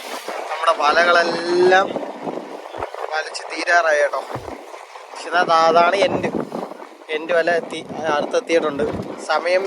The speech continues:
ഏകദേശം ആറേ മുക്കാലായി. അങ്ങനെ ഇവിടുത്തെ പണി തീർന്നു. ഇനി കരയിലോട്ട് ഓടുന്ന സമയത്ത് വേറൊരു പണിയുണ്ട്, അതുകൂടെ ഞാൻ നിങ്ങൾക്ക് കാണിച്ചു തരാം. അങ്ങനെ മീനുകളെല്ലാം അഴിച്ചെടുക്കാൻ വേണ്ടിയിട്ടുള്ള സ്ഥലം ഒതുക്കിയെടുക്കുവാണ് കേട്ടോ.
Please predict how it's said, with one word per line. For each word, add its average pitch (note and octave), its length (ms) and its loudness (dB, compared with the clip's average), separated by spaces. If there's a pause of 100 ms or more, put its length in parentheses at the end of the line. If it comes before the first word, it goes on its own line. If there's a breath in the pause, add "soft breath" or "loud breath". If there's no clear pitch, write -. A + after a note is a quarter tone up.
ഏകദേശം F3+ 480 2 (640)
ആറേ D#3+ 200 2 (120)
മുക്കാലായി. D3+ 500 0 (3000)
അങ്ങനെ F3 280 -2 (120)
ഇവിടുത്തെ F#3+ 300 -2 (100)
പണി F#3+ 180 -2 (600)
തീർന്നു. G#3 360 2 (280)
ഇനി F#3 120 -6 (120)
കരയിലോട്ട് F3+ 480 0 (120)
ഓടുന്ന F#3 300 0
സമയത്ത് F3+ 360 -10
വേറൊരു G3+ 440 2
പണിയുണ്ട്, G3 340 -2 (220)
അതുകൂടെ F#3 360 0
ഞാൻ G3+ 120 4
നിങ്ങൾക്ക് F#3+ 320 0
കാണിച്ചു E3+ 260 2
തരാം. F#3 240 0
അങ്ങനെ G#3+ 320 2 (300)
മീനുകളെല്ലാം C4 640 0 (120)
അഴിച്ചെടുക്കാൻ A#3+ 500 -2
വേണ്ടിയിട്ടുള്ള B3 460 -4
സ്ഥലം G#3+ 360 -2 (100)
ഒതുക്കിയെടുക്കുവാണ് A#3 680 -6
കേട്ടോ. D#3+ 160 -12